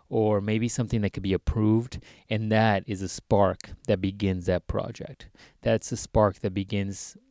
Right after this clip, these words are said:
me thinking about, well, how would I improve this? What's the, the, the function of it?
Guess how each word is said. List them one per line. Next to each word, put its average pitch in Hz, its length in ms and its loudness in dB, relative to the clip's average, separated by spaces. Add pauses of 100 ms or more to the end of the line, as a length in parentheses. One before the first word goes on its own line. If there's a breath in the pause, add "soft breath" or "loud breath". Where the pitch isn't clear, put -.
me 107 260 -6
thinking 98 360 -6
about, 95 340 -2
well, 107 320 -4
how 113 220 -4
would 113 120 2
I 101 80 0
improve 117 460 -2
this? - 320 -14
What's 107 300 -10
the, 95 220 -12
the, 98 300 -12
the 101 100 -16
function 120 500 -6
of 98 120 -10
it? - 120 -10